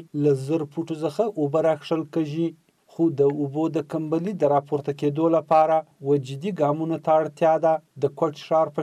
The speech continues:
شمول ګوادر، کلا سیف الله، زیارت، پښین، کلا عبدالله، مستونګ او چاغۍ کې د اوبو سخته کمي ده. په بلوچستان کې تر وچکالۍ له مخه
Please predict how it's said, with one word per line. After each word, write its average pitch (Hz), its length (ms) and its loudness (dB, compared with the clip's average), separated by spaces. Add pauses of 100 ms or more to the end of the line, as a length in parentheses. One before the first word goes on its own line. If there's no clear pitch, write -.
شمول 160 400 -4 (160)
ګوادر، 143 500 2 (120)
کلا 143 240 2
سیف 147 280 -8
الله، 151 220 2 (160)
زیارت، 143 480 0
پښین، 175 340 -4 (140)
کلا 156 240 2
عبدالله، 143 480 0 (160)
مستونګ 180 420 -6 (140)
او 151 60 4 (140)
چاغۍ 151 440 0
کې 170 140 -4 (240)
د 151 40 -2 (140)
اوبو 143 400 0
سخته 165 480 -2
کمي 165 260 -2
ده. 160 100 4 (540)
په 143 140 -2
بلوچستان 143 580 -2
کې 226 100 -6 (120)
تر 139 140 0
وچکالۍ 147 580 0
له 160 60 -2 (100)
مخه 160 200 0